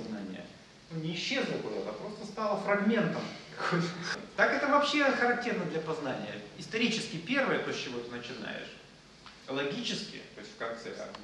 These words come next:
оказывается последним. Или предпоследним. Вот. И вот это-то означает, что истина конкретна. Истина, выражение «истина конкретна» не означает, что это вот какая-то вот, ну, фраза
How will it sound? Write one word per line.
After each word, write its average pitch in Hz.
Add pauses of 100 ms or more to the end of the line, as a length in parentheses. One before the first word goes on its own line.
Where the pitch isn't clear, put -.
(120)
оказывается 233
последним. 185 (1160)
Или 135
предпоследним. - (1200)
Вот. 127 (600)
И 135
вот 185
это-то 226
означает, 208
что -
истина 165
конкретна. 156 (520)
Истина, 135
выражение 151
«истина 139
конкретна» 156
не 151
означает, 151
что 147
это 131
вот 123
какая-то 120
вот, 110
ну, 113 (300)
фраза -